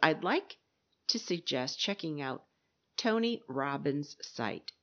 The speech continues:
tony robbins dot com. He is known for pointing folks in the right direction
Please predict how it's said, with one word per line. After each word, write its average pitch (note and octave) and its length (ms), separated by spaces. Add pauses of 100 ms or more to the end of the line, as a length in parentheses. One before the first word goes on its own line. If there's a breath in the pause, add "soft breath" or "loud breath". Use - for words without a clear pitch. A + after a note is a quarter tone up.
(100)
tony G#3+ 420
robbins C#3 540
dot - 320
com. - 260 (760 loud breath)
He A#3+ 200
is A#3+ 160
known E3 360
for C#3+ 140
pointing D3 460
folks B2+ 360
in B2+ 80
the B2+ 100
right B2+ 280
direction B2 520